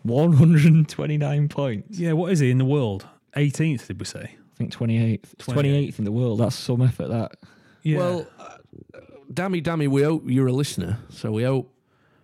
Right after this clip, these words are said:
Speaker 3: y-, you're gonna give us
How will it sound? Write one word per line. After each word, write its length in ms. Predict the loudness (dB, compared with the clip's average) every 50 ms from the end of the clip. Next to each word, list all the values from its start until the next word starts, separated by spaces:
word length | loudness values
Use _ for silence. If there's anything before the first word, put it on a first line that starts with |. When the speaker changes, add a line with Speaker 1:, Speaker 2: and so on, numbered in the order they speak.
| _ _ _ -6
Speaker 3:
y-, 80 | -6 -6
you're 260 | -4 -4 -2 -2 -2
gonna 440 | 0 0 0 0 0 0 -2 -4 -8 -10 -16 _ _ _ _ _ _ _ _ _ _ _ _ -20 _ _
give 200 | -4 -2 -2 0
us 520 | 0 -2 -2 -4 -6 -8 -12 -16 -18 -20